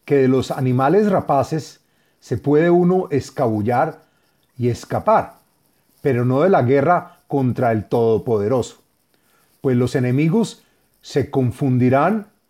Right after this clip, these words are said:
y su corazón duro y soberbio los conducirá a atacar a Jerusalén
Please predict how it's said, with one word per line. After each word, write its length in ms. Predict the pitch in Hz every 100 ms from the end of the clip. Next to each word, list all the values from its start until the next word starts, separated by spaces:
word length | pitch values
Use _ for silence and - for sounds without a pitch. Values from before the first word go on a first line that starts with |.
| _ _ _ _ _ _ _ _ _ _ _
y 120 | 165
su 160 | - 143
corazón 580 | 143 131 123 170 190 180
duro 400 | 277 190 98 - _ _ _ _ _ _ -
y 160 | 247
soberbio 720 | - 247 175 151 127 120 151 - _ _ _ _ -
los 320 | 131 139 143
conducirá 920 | 156 139 127 127 135 123 139 185 - _ _ _ -
a 180 | 139
atacar 540 | 123 - 123 - 147 160
a 100 | 180
Jerusalén 640 | 170 127 123 123 170 175